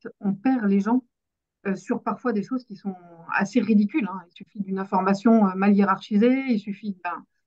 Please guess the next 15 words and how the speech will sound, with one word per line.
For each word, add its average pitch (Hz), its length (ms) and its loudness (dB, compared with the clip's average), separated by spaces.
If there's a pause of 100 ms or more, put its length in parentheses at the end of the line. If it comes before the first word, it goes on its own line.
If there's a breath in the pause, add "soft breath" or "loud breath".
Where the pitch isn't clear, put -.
(420)
d'une 208 180 8
structure 226 380 2
de 226 100 6
site 247 320 0
qui 196 380 2
ne 196 140 8
permet 208 340 4
pas 226 320 2
aux 185 140 -4
synthèses 196 400 -2
vocales, 208 440 -2
euh, 170 340 -14
une 196 140 4
lecture, 196 480 0
euh, 175 140 -12